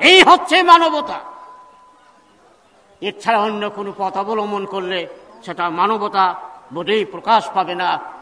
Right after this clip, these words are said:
আমরা অনেক দূরে চলে যাব, আল্লাহর গজব পড়ে যাব। আসি,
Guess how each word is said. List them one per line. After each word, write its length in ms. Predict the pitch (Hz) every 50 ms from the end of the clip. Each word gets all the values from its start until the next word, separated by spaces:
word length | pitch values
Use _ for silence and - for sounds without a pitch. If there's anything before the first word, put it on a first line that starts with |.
| - -
আমরা 300 | - 185 190 185 180 170
অনেক 400 | 160 175 190 226 285 277 185 185
দূরে 200 | 247 247 226 214
চলে 260 | 220 220 208 202 202
যাব, 300 | 196 190 185 196 190 175 - - - -
আল্লাহর 340 | - 175 175 175 175 165 160
গজব 280 | - 165 208 233 277 - 226
পড়ে 180 | 226 214 202
যাব। 340 | 185 202 180 185 190 175 160 - - - -
আসি, 380 | 139 175 175 - 185 175 160